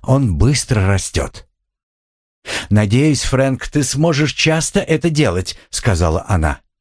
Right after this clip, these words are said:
«Я тоже надеюсь, мама», уклончиво ответил он. Конечно,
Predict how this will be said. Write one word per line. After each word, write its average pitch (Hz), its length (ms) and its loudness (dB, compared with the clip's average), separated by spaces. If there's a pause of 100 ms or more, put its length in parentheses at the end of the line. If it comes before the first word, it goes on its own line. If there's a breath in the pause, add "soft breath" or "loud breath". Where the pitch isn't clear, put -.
(500)
«Я 78 240 2
тоже 170 360 0
надеюсь, 165 560 0
мама», 139 440 -2 (260 loud breath)
уклончиво 123 640 2
ответил 87 520 -2
он. 71 320 -4 (1200 loud breath)
Конечно, 147 680 0